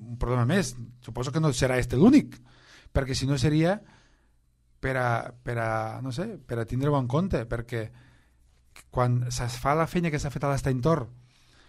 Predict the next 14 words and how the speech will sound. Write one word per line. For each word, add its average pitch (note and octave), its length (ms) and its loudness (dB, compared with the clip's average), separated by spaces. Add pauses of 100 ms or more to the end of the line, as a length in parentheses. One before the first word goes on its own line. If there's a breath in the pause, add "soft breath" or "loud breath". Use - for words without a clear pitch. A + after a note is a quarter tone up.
(200 soft breath)
o A#2 60 -2
la B2 100 0
feina C#3+ 180 -2
que C#3 80 -2
t'he C3+ 160 -2
dit C#3 120 -2
amb C3 120 -2
aquestes B2 320 -2
platges, C#3+ 540 -2 (600 soft breath)
jo A#2 120 -2
estic B2 200 -6
convençut C3+ 440 -2
de C#3 120 -2
que, C#3+ 180 -4